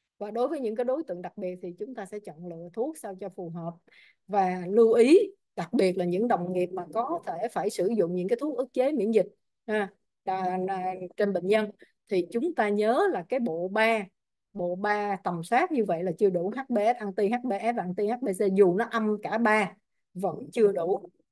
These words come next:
Tốt nhất là làm thêm một cái định lượng D N A H B V để đừng bỏ sót cái trường hợp dị thể ẩn mà nó không có phản ứng huyết thanh dương tính,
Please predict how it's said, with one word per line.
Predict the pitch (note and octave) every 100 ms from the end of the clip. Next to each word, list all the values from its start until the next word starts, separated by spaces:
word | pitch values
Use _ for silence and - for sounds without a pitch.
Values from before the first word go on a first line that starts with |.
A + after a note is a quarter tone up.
| -
Tốt | C4+ D4+
nhất | F#4 F4+
là | G3+
làm | F3+ F3 E3 G#3
thêm | G#3+
một | G#3 F3+
cái | A#3
định | A#3 F#3
lượng | F3+ E3+ G3
D | G3
N | G3+
A | G3+
H | B3+
B | G#3+ G3
V | G#3 G3+ G3+ _ -
để | G3+
đừng | A3 F#3 F3+
bỏ | E3+ F3+
sót | A#3+ C#4 -
cái | D4
trường | G3 E3+
hợp | D#3+ - -
dị | F#4 - -
thể | F3
ẩn | A3 - A#3 A#3 - _ -
mà | E3+
nó | F#3+ A3
không | G#3 F#3+
có | A3+ A3
phản | G3+
ứng | A#3
huyết | C4 C4+
thanh | G3+
dương | F#3+ F#3
tính, | G#3+